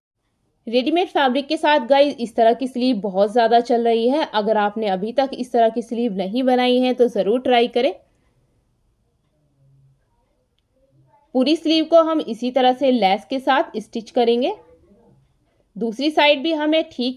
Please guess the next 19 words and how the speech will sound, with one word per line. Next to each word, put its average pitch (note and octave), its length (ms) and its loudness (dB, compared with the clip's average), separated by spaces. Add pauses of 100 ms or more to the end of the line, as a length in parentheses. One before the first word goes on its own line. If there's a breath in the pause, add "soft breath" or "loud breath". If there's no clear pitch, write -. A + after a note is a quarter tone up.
(120)
इसी A3+ 220 -8
तरह A#3+ 260 2
से D4 280 -4
स्टिच A3 320 -10
कर A#3+ 160 0
लेना A#3 260 -2
है। C#4+ 180 -4 (720)
सिलाई B3 280 2
के F4 180 -2
just D4+ 300 0
साइड G#3+ 240 0
साइड B3 300 2
ही C4+ 100 -2
हम C#4 240 -2
सिलाई G#3 320 -2
को C4+ 80 0
लगाएंगे B3 420 2
यहाँ B3 280 0
पर E4+ 200 -2